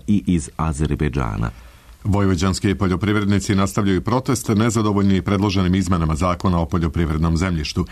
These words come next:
Speaker 2: Iako je juče deo poljoprivrednika u organizaciji Lige socijaldemokrata Vojvodine stigao u Beograd i predao zahtev da se predložene izmene povuku iz skupštinske procedure, iz ratarskih udruženja kažu da je to bilo pod uticajem jedne stranke i da oni ne žele p-,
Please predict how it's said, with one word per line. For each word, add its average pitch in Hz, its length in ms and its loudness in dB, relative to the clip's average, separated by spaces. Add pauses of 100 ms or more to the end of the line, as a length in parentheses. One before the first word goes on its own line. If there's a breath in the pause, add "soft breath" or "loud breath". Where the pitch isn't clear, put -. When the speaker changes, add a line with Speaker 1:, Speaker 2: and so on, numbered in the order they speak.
(340 loud breath)
Speaker 2:
Iako 127 300 2
je 110 100 4
juče 120 320 0
deo 101 240 2
poljoprivrednika 90 840 0
u 80 80 0
organizaciji 87 760 0
Lige 90 340 2
socijaldemokrata 87 920 0
Vojvodine 95 540 2
stigao 117 320 -2
u 78 60 0
Beograd 90 580 0
i 78 260 0
predao 85 340 0
zahtev 87 380 -2
da 95 100 0
se 90 120 -2
predložene 92 520 0
izmene 92 300 2
povuku 95 440 2
iz 82 100 -2
skupštinske 90 520 -2
procedure, 90 580 0 (420 loud breath)
iz 107 260 2
ratarskih 104 600 0
udruženja 98 500 0
kažu 107 360 0
da 92 120 0
je 87 100 0
to 104 140 0
bilo 101 360 0
pod 98 180 -2
uticajem 95 420 0
jedne 92 280 2
stranke 120 480 -2
i 113 40 2
da 110 120 2
oni 117 200 2
ne 113 100 4
žele 98 280 0
p-, 87 140 -4